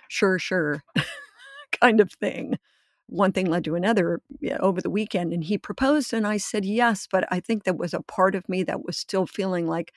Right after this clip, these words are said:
waiting for the other shoe to drop. And then he said, "I'll move to New York." And that's when I thought, "Okay, he's serious. He really does feel this way." He never doubted it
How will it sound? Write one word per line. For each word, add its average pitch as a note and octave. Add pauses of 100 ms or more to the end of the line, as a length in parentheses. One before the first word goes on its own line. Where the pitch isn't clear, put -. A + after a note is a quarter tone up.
(140)
waiting F#3
for E3+
the E3
other E3
shoe -
to F3+
drop. F3 (380)
And F#3
then E3+
he F3+
said, D#3+ (380)
"I'll A3+
move A3+
to A#3+
New A#3
York." - (480)
And F#3+
that's -
when F3
I D#3+
thought, - (100)
"Okay, F3+
he's F#3
serious. D#3+
He F#3
really D#3+
does E3
feel F#3+
this -
way." - (260)
He -
never F3
doubted E3
it -